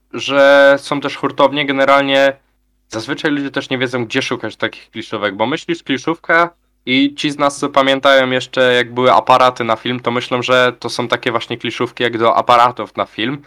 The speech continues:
a to jest błąd, bo te kliszówki, które my używamy w terrorystyce, to są kliszówki medyczne, laboratoryjne do próbek, więc najlepiej szukać na hurtowniach właśnie medycznych i one są tam już w ogóle po groszowych cenach.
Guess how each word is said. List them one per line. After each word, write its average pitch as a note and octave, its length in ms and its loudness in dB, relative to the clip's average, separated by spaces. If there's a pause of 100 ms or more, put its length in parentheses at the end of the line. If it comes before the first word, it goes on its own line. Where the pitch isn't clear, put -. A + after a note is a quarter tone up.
(240)
a G2 80 -6
to B2 120 -2
jest A#2+ 160 -4
błąd, B2+ 480 0
bo G#2+ 140 -4
te B2+ 180 -2
kliszówki, B2 640 -10
które A2+ 280 -4
my C#3+ 140 -2
używamy A2+ 420 -2
w - 60 -16
terrorystyce, A#2 1000 -2 (340)
to A#2+ 120 -8
są B2+ 240 -4 (180)
kliszówki B2+ 500 -8
medyczne, B2+ 540 -2
laboratoryjne B2+ 880 0
do B2 100 -2
próbek, - 640 -4 (200)
więc A#2 280 -4
najlepiej C3+ 420 0
szukać - 460 -2
na B2 140 -2
hurtowniach B2+ 600 -4
właśnie B2 300 -4
medycznych B2+ 880 -4 (380)
i A#2+ 120 2
one C#3 160 2
są C3 220 -4
tam C3 160 0
już C3 200 -4
w A2 180 -10
ogóle A2+ 340 0
po G#2 160 -6
groszowych G2 540 -6
cenach. F2 400 -8